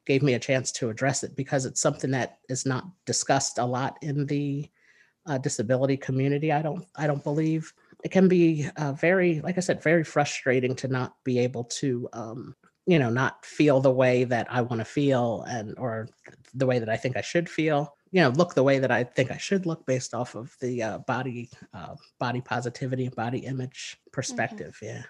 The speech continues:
Speaker 2: Yeah. It's so interesting how a lot of the health stuff that we're told, like eating more vegetables and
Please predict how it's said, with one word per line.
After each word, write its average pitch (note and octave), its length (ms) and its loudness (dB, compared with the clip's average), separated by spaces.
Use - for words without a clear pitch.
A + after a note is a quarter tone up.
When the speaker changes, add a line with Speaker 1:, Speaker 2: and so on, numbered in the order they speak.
Speaker 2:
Yeah. B3 100 -20
It's - 180 -16
so C#4+ 140 -8
interesting D4 480 -8
how G3+ 460 -10
a G3+ 80 -6
lot F#3+ 240 -2
of G#3 140 -4
the F#3 240 -8
health G3 420 2
stuff G3 480 6
that F#3 180 6
we're F#3+ 180 4
told, F#3 520 2
like F#3 260 -2
eating F#3+ 280 4
more F#3 180 2
vegetables F3 640 -2
and F3 220 -2